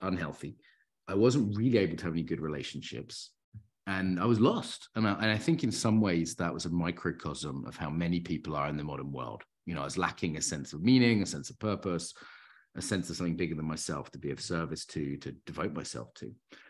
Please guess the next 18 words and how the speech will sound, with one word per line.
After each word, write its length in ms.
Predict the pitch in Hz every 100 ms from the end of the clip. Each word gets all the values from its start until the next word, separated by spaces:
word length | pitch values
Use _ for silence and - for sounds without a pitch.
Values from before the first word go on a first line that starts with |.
| - -
But 80 | 104
I 60 | 101
had 200 | 135 143
this 160 | 131
sort 140 | 120 113
of 40 |
shining 540 | - - 120 113 95 95
light 300 | 98 78 -
of 80 |
Aikido. 440 | 73 82 - 87 60
I 80 | 71
knew 160 | 120
it 100 | 135
wasn't 240 | 123 120 95
exactly 420 | 82 85 - 80
that. 200 | 76 57
I 60 |
didn't, 240 | - 82